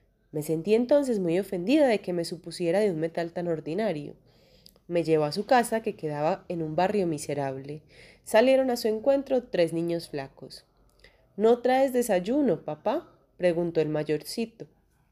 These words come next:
"No pude encontrar. Nadie me da trabajo". Los niños se pusieron a llorar sentaditos en la escalera.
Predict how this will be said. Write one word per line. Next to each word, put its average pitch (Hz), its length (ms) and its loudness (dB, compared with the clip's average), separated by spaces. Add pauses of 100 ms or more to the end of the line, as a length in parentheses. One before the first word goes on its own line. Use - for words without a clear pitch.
(580)
"No 214 180 0
pude 262 240 6
encontrar. 165 720 -2 (420)
Nadie 247 380 6
me 220 80 0
da 165 180 2
trabajo". 156 560 -8 (540)
Los 151 200 -2
niños 240 360 4
se 214 80 2
pusieron 165 420 -2
a 190 80 2
llorar 196 400 2
sentaditos 190 680 -2
en 175 120 -2
la 156 80 -4
escalera. 160 720 -6